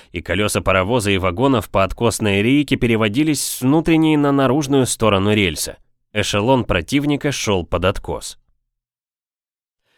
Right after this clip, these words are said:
Самое приятное заключается в том, что следов диверсии не остается, их просто не рассмотреть под грудой хлама, в который превращается эшелон.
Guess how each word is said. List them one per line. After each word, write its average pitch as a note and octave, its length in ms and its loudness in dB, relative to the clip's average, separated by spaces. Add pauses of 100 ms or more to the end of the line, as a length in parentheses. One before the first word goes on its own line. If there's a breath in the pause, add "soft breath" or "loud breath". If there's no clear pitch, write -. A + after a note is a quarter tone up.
(120)
Самое F3 440 0
приятное E3+ 500 4
заключается C3 720 0
в - 60 -6
том, G3 180 0
что - 220 -4
следов C3 420 0
диверсии D#3 580 2
не D3+ 160 2
остается, B2 800 0 (260 soft breath)
их C#3 240 -4
просто D3+ 360 -2
не C#3+ 120 2
рассмотреть C#3 720 0
под F2+ 160 -2
грудой F2+ 360 -2
хлама, A#2 420 0
в - 80 -8
который G2+ 340 0
превращается F2+ 960 -2
эшелон. F2 540 -4